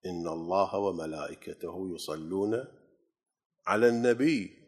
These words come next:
وفي آية أخرى: "أولئك عليهم صلوات من ربهم ورحمة". هاي الصلوات منين؟ صلوات الملائكة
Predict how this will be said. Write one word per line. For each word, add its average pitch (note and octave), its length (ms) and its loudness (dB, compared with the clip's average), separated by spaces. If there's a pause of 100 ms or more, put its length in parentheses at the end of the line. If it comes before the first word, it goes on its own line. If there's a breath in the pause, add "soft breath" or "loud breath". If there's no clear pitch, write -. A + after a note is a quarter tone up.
(1900)
وفي F#2+ 380 -2
آية F2+ 420 -2
أخرى: C#3+ 760 -2
"أولئك G2 720 2
عليهم F2 720 -6
صلوات D#2 680 -8
من C#3+ 200 -14
ربهم C#3+ 760 -16
ورحمة". - 560 -14
هاي E2+ 120 -10
الصلوات F2+ 640 -8
منين؟ A#2 380 -6
صلوات E2+ 560 -12
الملائكة - 760 -12